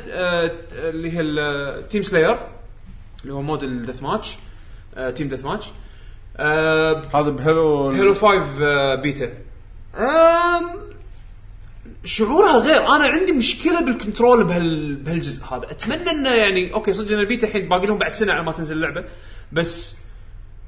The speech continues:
Speaker 1: يا أخي، حاولت كذا مرة أغير الكنترول، مو قادر أطيح على الكنترول مال ماستر تشيف كولكشن اللي متعود عليه، كلاسيك هيلو. ما، ما أدري، ما أدري شو اللي غير.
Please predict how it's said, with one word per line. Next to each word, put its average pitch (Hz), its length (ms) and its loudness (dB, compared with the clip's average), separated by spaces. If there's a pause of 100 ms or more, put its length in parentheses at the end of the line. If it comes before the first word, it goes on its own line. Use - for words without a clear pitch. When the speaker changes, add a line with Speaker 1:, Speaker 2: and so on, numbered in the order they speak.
(720)
Speaker 1:
يا 240 120 6
أخي، 262 440 2 (720)
حاولت 233 560 2
كذا 285 220 -2
مرة 254 320 4
أغير 240 340 4
الكنترول، 233 600 6
مو 220 180 0
قادر 247 380 4
أطيح 220 320 -2
على 220 140 8
الكنترول 214 480 4
مال 190 240 4
ماستر 175 220 -2
تشيف - 200 -6
كولكشن 143 300 -2
اللي 127 560 -6
متعود 156 380 -4
عليه، 165 180 4
كلاسيك 170 360 -4
هيلو. 123 220 -4 (880)
ما، 269 160 2
ما 320 200 6
أدري، 247 180 4
ما 277 100 6
أدري 285 120 4
شو 254 120 2
اللي 208 160 8
غير. 160 340 2